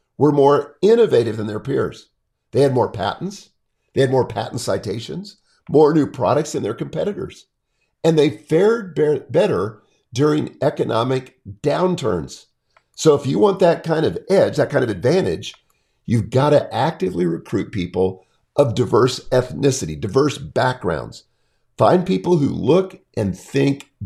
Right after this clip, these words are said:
differently than you do. Your team, your products, and your company will be better for it. And by the way, here's a tip to get this right. The larger your pool of candidates,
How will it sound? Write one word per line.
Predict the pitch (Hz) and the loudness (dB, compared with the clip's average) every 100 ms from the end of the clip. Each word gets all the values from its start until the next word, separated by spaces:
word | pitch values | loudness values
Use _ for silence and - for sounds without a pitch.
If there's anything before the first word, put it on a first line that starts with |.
| 85 | -6
differently | - 151 135 92 92 101 | 0 0 2 -2 0 -2
than | 101 | 0
you | 101 123 | 0 2
do. | 123 92 - _ _ _ _ _ _ _ | 2 0 -2 _ _ _ _ _ _ _
Your | 80 | -6
team, | 85 123 165 220 - _ _ _ _ _ | -2 2 2 0 -6 _ _ _ _ _
your | - 107 | -4 -2
products, | - 120 - - - - _ - | 2 4 4 0 -8 -20 _ -2
and | 127 | 0
your | 127 127 | 2 0
company | - - 120 101 107 104 _ _ - | -4 -6 -4 -4 -6 -8 _ _ 2
will | 131 | 4
be | 127 | 4
better | 95 120 110 110 | 0 -2 -2 -2
for | - 120 104 | -2 0 2
it. | 78 - _ _ _ - | 0 -10 _ _ _ -4
And | 95 | 2
by | |
the | 131 | 2
way, | 131 120 | 2 2
here's | 139 127 | 0 -2
a | |
tip | 87 127 - | -4 -4 -4
to | 87 | -8
get | 110 | -10
this | 87 - | -10 -6
right. | 90 80 - _ _ _ _ _ _ - | -6 -6 -10 _ _ _ _ _ _ -2
The | 110 | 0
larger | 110 117 185 190 | 4 4 4 0
your | 208 196 | -2 0
pool | 175 170 165 | -2 -2 -2
of | 156 - | -4 -6
candidates, | 160 170 165 82 - - - | -6 -4 -4 -6 -10 -14 -20